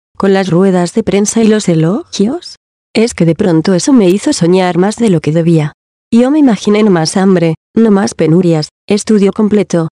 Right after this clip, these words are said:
Porque es que yo soñaba con poder estudiar. Fue difícil,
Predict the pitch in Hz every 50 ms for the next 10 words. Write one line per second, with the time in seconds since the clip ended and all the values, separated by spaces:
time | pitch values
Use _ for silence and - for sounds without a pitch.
0 | _ _ _ _ _ _ - 202 196 190 185 - - 165 170 180 165 - - 156
1 | 151 165 156 - 165 170 175 175 185 202 208 - 220 190 170 - 247 220 220 214
2 | 214 202 - - - 170 147 156 156 147 147 151 - - _ _ _ _ _ _
3 | _ _ - 240 247 233 196 - - 196 - - 190 185 180